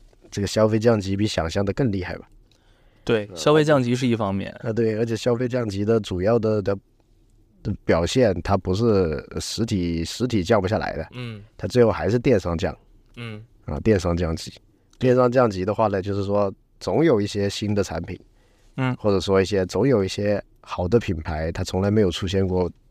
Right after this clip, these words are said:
Speaker 1: 在拼，拼多多上的，它会突然一下出现。
Speaker 2: 嗯。
Speaker 1: 然后就，就很简单嘛，然后这，这个某几个这个商家就赚钱了嘛。
Speaker 2: 对。
Speaker 1: 然后赚钱了，他的资金就跟不上了嘛，就很简单。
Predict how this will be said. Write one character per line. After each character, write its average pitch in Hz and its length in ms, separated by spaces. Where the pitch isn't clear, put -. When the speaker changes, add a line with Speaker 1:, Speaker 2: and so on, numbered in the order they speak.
Speaker 1:
在 98 160
拼， 90 240
拼 95 180
多 92 140
多 90 180
上 90 140
的， 78 100
它 82 120
会 85 120
突 - 140
然 82 160
一 - 20
下 80 100
出 - 180
现。 - 200
Speaker 2:
嗯。 123 280
Speaker 1:
然 87 120
后 95 120
就， 95 260
就 92 180
很 90 160
简 98 140
单 82 160
嘛， 82 80
然 82 80
后 82 80
这， 95 160
这 92 220
个 78 420
某 90 180
几 90 160
个 87 140
这 90 100
个 87 80
商 90 240
家 87 160
就 87 120
赚 85 180
钱 - 240
了 80 60
嘛。 - 100
Speaker 2:
对。 135 120
Speaker 1:
然 85 120
后 95 80
赚 95 160
钱 80 160
了， 82 120
他 90 80
的 87 100
资 85 180
金 87 160
就 85 120
跟 80 160
不 80 80
上 85 180
了 - 80
嘛， - 100
就 - 140
很 - 160
简 85 180
单。 76 160